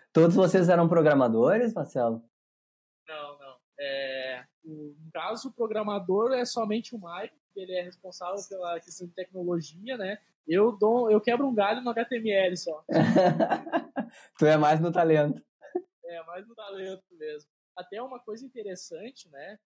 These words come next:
Speaker 2: Sem querer dar spoiler da, da continuação aí da, da nossa conversa, mas uma das grandes virtudes, assim, que eu acho que eu pude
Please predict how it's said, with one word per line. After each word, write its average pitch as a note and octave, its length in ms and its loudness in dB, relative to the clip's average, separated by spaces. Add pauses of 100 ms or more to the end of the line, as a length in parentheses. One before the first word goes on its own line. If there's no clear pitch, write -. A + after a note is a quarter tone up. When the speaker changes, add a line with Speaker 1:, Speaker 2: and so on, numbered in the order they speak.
(100)
Speaker 2:
Sem G3 180 -14
querer G3+ 240 -10
dar F#3+ 160 -10
spoiler F#3 640 -8
da, C#3 260 -12
da C#3 80 -12
continuação D#3 800 -18
aí E3+ 120 -16
da, E3 140 -14 (220)
da C3 80 -16
nossa C#3 220 -10
conversa, D3 600 -8 (480)
mas F3 320 -4
uma G#3+ 120 -6
das A3 180 -2
grandes A3+ 280 -4
virtudes, A3 520 -8
assim, F3 220 -8
que G3+ 100 -12
eu E3 120 -4
acho E3 300 -4
que D#3 320 -14
eu D3+ 120 -6 (160)
pude E3+ 380 -6